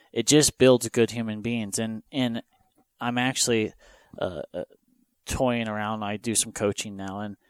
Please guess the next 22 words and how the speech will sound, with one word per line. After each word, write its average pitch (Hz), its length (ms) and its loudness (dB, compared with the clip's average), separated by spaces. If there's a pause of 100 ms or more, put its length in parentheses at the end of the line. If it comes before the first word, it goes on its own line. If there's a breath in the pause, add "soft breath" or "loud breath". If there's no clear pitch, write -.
(120)
and 131 180 0
that's 147 260 0
when 156 100 0
my 135 140 2
wrestlers 131 460 2
are 107 80 -2
having 117 260 -2
trouble. 127 320 4
I 110 80 6
get 131 180 0
'em 135 80 -4
to 120 60 -6
the 101 100 -4
side 113 260 0
and 151 100 -4
I 143 40 -4
say, 147 240 0
This 180 200 0
is, 247 200 -2 (100)
this 262 160 -2
is 262 200 -2
li-, 98 160 -10